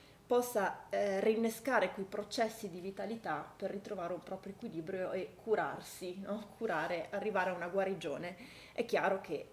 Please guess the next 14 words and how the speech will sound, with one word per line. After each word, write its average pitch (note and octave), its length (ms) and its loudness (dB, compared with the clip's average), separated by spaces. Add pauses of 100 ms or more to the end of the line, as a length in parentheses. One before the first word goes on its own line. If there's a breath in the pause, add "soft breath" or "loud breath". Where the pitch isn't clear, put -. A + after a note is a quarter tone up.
eh, E3+ 520 -8
ci G3+ 120 -6
sono F#3+ 300 -4
vari F3 260 -4
livelli F3 480 0
di, D#3+ 420 -2
di - 120 -6
analisi, E3+ 520 0
poi E3 160 -8
come E3+ 180 -10
hai D#3 40 -6
detto D#3 220 -8
anche E3+ 240 -8
tu, F3 180 0